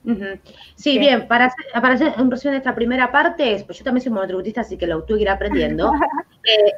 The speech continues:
Speaker 1: es también para los emprendedores, para las personas que, como dice, eh, Ale, no superan cierta, mm,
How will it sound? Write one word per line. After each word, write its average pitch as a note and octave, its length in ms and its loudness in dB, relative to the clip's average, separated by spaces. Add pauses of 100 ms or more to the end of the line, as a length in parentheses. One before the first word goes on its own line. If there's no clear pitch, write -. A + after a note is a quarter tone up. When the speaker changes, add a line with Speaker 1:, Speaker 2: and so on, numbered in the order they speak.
Speaker 1:
es C4 180 4
también C#4+ 240 6
para B3 240 4
los A3+ 180 0
emprendedores, B3 680 4
para G3+ 160 -4
las F3+ 100 -6
personas G#3 320 -8
que, F#3+ 160 -10
como E3+ 400 -8 (260)
dice, F#3 760 0
eh, E3+ 100 -2
Ale, G#3+ 360 4 (160)
no A#3 160 4
superan A3 540 2
cierta, G3 640 -2
mm, E3 300 -8